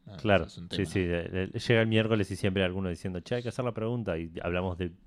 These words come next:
Speaker 2: veinticinco boludeces.
Speaker 1: <laughs> Hasta que la elegimos y todo.
Speaker 2: Claro.
Speaker 1: Tiene mucho,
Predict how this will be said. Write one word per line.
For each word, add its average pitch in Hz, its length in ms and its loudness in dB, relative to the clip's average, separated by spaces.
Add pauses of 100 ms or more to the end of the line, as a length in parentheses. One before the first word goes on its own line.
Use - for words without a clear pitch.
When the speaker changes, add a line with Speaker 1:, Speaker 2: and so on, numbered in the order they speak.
(100)
Speaker 2:
veinticinco 117 720 2
boludeces. 123 720 8
Speaker 1:
<laughs> 202 140 2
Hasta 139 200 0
que 127 120 4
la 127 100 8
elegimos 127 880 2
y 117 80 -2
todo. 117 580 0 (160)
Speaker 2:
Claro. 80 240 -12
Speaker 1:
Tiene 95 220 -10
mucho, 92 360 -10